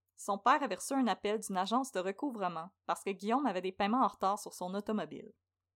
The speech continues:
Puisque Luc Gélina était co-signataire du prêt, c'est lui qui devait prendre le relais si Guillaume ne pouvait plus les honorer. Quand Guillaume arrive à la maison à la fin de sa journée de cours, son père le confronte et le jeune homme tente de le calmer,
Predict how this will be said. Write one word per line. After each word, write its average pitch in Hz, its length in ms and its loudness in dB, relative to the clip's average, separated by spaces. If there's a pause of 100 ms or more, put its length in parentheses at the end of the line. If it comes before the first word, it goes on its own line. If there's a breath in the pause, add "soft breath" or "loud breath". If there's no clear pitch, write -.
(640)
Puisque 269 260 -6
Luc 220 360 2
Gélina 196 380 -2
était 240 200 -4
co-signataire 220 680 0
du 190 160 -10
prêt, - 420 -8
c'est - 180 -6
lui 226 120 -4
qui 269 140 -4
devait 180 160 0
prendre 220 260 0
le 208 60 2
relais 175 320 -2
si - 180 -12
Guillaume 185 300 -2
ne 180 80 -2
pouvait 180 180 -6
plus 240 340 -6
les 202 240 -2
honorer. 170 380 -6 (1120)
Quand 196 140 4
Guillaume 262 320 4
arrive 220 260 2
à 208 60 6
la 196 80 2
maison 185 380 -2
à - 20 2
la 180 100 2
fin 214 180 -6
de 214 60 -6
sa 190 120 0
journée 185 300 -6
de - 60 -18
cours, 202 300 -4
son 180 160 -6
père 262 200 6
le 254 60 2
confronte 180 560 -4 (160)
et 180 80 -6
le 190 100 0
jeune 226 200 2
homme 285 180 2
tente 226 280 0
de 190 60 2
le 185 60 -2
calmer, 170 480 -2